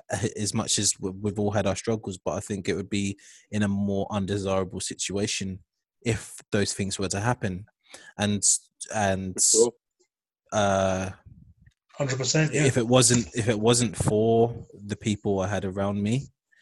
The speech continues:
Speaker 1: uh, the role models that we, I had, but also,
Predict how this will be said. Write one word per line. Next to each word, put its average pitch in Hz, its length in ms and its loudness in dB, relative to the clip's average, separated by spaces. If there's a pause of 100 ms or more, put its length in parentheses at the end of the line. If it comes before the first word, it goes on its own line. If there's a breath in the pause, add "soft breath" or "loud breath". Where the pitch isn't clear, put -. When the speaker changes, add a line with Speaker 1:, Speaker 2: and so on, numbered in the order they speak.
(340)
Speaker 1:
uh, 92 320 0
the 90 120 -4
role 95 160 2
models 95 380 0
that - 140 -2
we, 98 160 -2 (120)
I 95 80 2
had, 95 300 -2 (140)
but - 140 0
also, 110 580 2